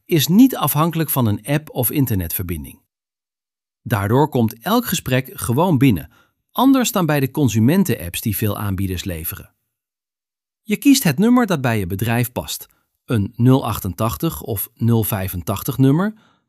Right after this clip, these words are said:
of een regionaal nummer zoals nul twintig of nul tien. Een vast nummer wekt vertrouwen bij klanten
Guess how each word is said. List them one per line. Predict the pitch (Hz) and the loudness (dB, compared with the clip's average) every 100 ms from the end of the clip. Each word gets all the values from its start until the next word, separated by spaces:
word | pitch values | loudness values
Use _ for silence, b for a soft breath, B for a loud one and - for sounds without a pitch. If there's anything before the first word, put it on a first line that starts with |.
| _ _ | _ _
of | 240 - - | 0 0 -4
een | 165 160 | 0 2
regionaal | 160 180 147 131 170 214 | 2 2 2 2 2 2
nummer | 147 113 143 156 - - | 2 4 2 -2 -10 -10
zoals | 196 190 - - | -2 -2 -2 4
nul | 135 120 | 6 6
twintig | - 110 98 165 - | 2 -2 -2 -2 -4
of | - 120 107 - | -6 -6 -6 -10
nul | - 123 110 107 | 0 2 4 2
tien. | 226 135 87 _ _ _ _ _ _ _ _ _ _ _ _ _ | 0 0 -2 _ _ _ _ _ _ _ _ _ _ _ _ _
Een | - 226 226 | 0 0 0
vast | - 269 254 | 0 0 2
nummer | 254 240 240 165 | 4 4 2 0
wekt | 175 190 - | -2 -2 -4
vertrouwen | 135 - 226 240 185 | -4 -2 0 2 2
bij | 135 120 | 0 -2
klanten | - 87 73 - | -2 -6 -6 -16